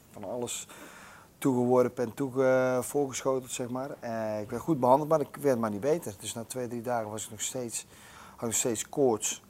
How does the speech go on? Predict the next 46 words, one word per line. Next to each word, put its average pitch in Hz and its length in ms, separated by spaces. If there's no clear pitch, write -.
Maar 117 260
ik - 100
moest 131 220
gewicht - 380
maken. 101 340
Nou, 107 240
toen 110 320
zat - 200
ik 110 80
er 113 60
een 107 100
kilootje 120 420
erboven, 117 360
geloof 104 300
ik. - 200
En 120 260
toen 113 120
hebben 113 200
ze - 60
zo 120 180
gedaan, 110 160
want 107 120
ik - 60
was 107 140
ook 101 120
ziek. - 280
En 104 180
toen 104 260
wilden 120 240
ze 113 80
eigenlijk 110 380
wel 120 260
weten 113 380
of 107 120
ik - 100
de 110 140
dag 127 300
van 117 160
de 110 60
wedstrijd 117 560
wel 120 180
beter 127 320
was. 156 320
Nou, 90 180
ik 98 60
heb 92 120